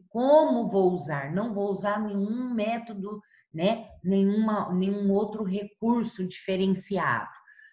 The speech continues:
né? Vou usar o quadro. Nossa, que chatice. Não, desde que você planeje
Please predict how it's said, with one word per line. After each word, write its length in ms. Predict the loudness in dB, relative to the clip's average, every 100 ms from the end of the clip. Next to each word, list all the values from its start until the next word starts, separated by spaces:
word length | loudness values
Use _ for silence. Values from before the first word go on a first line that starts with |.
| _
né? 180 | 0 0
Vou 220 | 2 0
usar 220 | 0 0 0
o 180 | -2
quadro. 440 | -2 -2 -2 -6 -4
Nossa, 440 | 2 2 2 -8
que 100 | -14
chatice. 800 | -4 -4 -4 -10 -10 -10 -10 -14
Não, 440 | -4 0 2 2 -4 -14 _ _ _
desde 500 | -4 -2 -2 -4 -4
que 420 | -6 -4 -4 -4 -12 _ _
você 360 | -6 -6 -8
planeje 1000 | -10 -4 -4 -2 -2 -2 0 -2 -2 -8